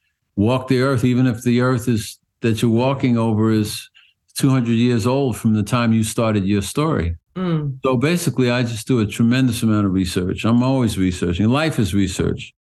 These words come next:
Speaker 2: Mm.
Speaker 1: And then at some point, you know, I have enough material to sit down and write.
Speaker 2: Mm.
Speaker 1: But I don't really, uh, write until, you know, the muzzle is fully loaded. Pardon the, uh, awful metaphor, but essentially,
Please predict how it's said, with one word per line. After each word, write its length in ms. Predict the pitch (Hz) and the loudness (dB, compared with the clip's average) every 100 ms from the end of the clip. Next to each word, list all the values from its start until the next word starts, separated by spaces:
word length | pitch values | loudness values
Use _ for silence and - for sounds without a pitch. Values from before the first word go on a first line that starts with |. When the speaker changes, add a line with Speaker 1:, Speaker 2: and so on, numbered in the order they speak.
| - | -6
Speaker 2:
Mm. 400 | 160 147 135 131 | -4 -2 -2 -2
Speaker 1:
And 220 | 127 143 | 0 2
then 160 | 147 143 | 2 0
at 140 | 131 | 0
some 240 | - 151 | 0 0
point, 460 | 143 165 156 120 113 | 0 0 2 0 -4
you 160 | 123 123 | -2 0
know, 420 | 113 107 104 104 _ _ _ - | 2 2 0 -4 _ _ _ -20
I 220 | - 104 | -6 0
have 160 | 120 117 | 0 2
enough 720 | 117 120 139 127 - - - - | 4 4 2 -2 -4 -8 -8 -2
material 720 | 120 113 147 123 104 92 90 _ _ _ _ - | -2 0 0 2 0 -2 -6 _ _ _ _ -6
to 60 | |
sit 200 | 107 117 | 0 0
down 220 | 110 101 90 | 0 0 2
and 100 | 87 | 2
write. 240 | 87 85 - - | 0 -2 -8 -4
Speaker 2:
Mm. 320 | 165 143 135 | -2 -2 -4
Speaker 1:
But 180 | 123 117 | -2 0
I 80 | 143 | 2
don't 240 | 151 127 | 0 2
really, 500 | 127 143 135 123 113 | 2 2 2 2 2
uh, 280 | 107 104 101 104 - _ _ 110 | 2 0 0 -4 -10 _ _ -2
write 300 | 120 123 113 | 0 2 0
until, 520 | 107 123 113 104 - | 2 0 0 -2 -4
you 120 | 135 123 | -2 0
know, 140 | 110 | 2
the 80 | 104 | 2
muzzle 400 | 104 120 110 104 | 2 0 0 -2
is 100 | 87 | -2
fully 340 | - 113 107 98 | -2 0 2 2
loaded. 400 | 107 104 92 90 | 0 0 -2 -2
Pardon 360 | 110 104 98 | 0 2 2
the, 160 | 90 87 | 0 0
uh, 60 | 104 95 | -2 0
awful 320 | 107 104 98 | 0 0 2
metaphor, 460 | 104 113 107 98 | 2 0 0 0
but 160 | 90 101 - _ _ _ _ _ 131 | 0 -2 -6 _ _ _ _ _ -4
essentially, 880 | 135 185 202 196 156 139 135 131 | -2 0 0 2 2 2 0 -2